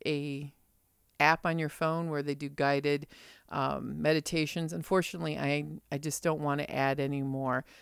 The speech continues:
subscriptions, and I know how to do that kind of thing. I just need to do it myself. I just need to do it.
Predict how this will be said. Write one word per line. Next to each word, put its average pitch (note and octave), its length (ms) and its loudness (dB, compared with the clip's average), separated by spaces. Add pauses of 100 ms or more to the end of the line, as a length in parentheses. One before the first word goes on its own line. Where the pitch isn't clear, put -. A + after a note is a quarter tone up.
(120)
subscriptions, - 800 -2
and D#3 120 -4
I D3+ 60 0
know G3 220 6
how G3+ 160 4
to D3+ 80 0
do C#3+ 200 0
that C#3 180 0
kind C3+ 280 -2
of C3+ 80 -6
thing. - 260 -6
I - 80 -2
just C#4+ 300 -2
need E4 160 0
to C#4+ 60 0
do C4+ 240 2
it A#3+ 40 0
myself. B3+ 760 0
I - 40 -8
just C3+ 540 -2
need G2+ 360 -8
to - 100 -16
do A#2 220 0
it. - 180 -4